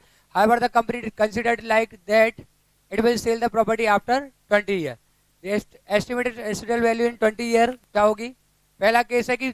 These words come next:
दस लाख की residual value बच जाएगी, दस लाख की खरीदी, दस लाख बच जाएगी। क्वेश्चन पूछा कि you are required to compute the amount of depreciation।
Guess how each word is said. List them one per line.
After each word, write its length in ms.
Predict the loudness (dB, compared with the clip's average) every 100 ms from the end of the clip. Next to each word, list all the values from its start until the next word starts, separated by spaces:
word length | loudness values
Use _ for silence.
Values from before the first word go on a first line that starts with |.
| -4
दस 140 | -4
लाख 180 | 2 0
की 260 | 0 -8 -6
residual 320 | -6 -2 -2
value 180 | 0 0
बच 160 | 0 0
जाएगी, 300 | 0 -2 -4
दस 160 | -12 -4
लाख 160 | -4
की 80 | -4
खरीदी, 340 | -8 -8 -6 -6
दस 140 | -2
लाख 160 | -2 -2
बच 160 | -4
जाएगी। 260 | -6 -8 -10
क्वेश्चन 1120 | -14 -20 _ _ _ _ _ _ -6 0 0
पूछा 220 | 2 2
कि 100 | 2
you 60 | 2
are 100 | 0
required 280 | 0 -2 0
to 60 |
compute 260 | -2 0 0
the 100 | 0
amount 260 | 0 0
of 100 | 0
depreciation। 540 | -2 -4 -4 -8 -12